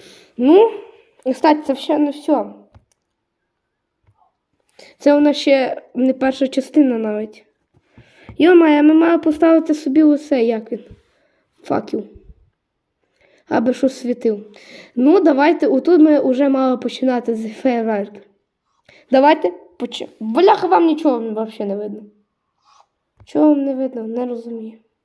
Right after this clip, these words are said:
Все. Ну, давайте.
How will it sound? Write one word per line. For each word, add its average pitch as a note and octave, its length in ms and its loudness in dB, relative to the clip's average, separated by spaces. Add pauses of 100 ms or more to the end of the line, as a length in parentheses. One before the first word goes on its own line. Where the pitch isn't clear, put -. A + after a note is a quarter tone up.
(600)
Все. A#3+ 260 2 (800)
Ну, E4 240 6
давайте. C#4+ 480 0